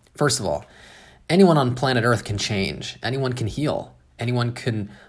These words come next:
uh, overcome what they have been through, regardless of what you've done to others. Um, the thing is, it comes down to choice. It comes down to the ability to make a conscious choice to not perpetrate,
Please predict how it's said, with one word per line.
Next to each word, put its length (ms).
uh, 280
overcome 480
what 100
they 80
have 140
been 180
through, 320
regardless 520
of 200
what 140
you've 100
done 200
to 180
others. 440
Um, 300
the 80
thing 400
is, 240
it 80
comes 220
down 200
to 140
choice. 580
It 60
comes 180
down 160
to 180
the 200
ability 580
to 300
make 200
a 80
conscious 500
choice 500
to 440
not 520
perpetrate, 640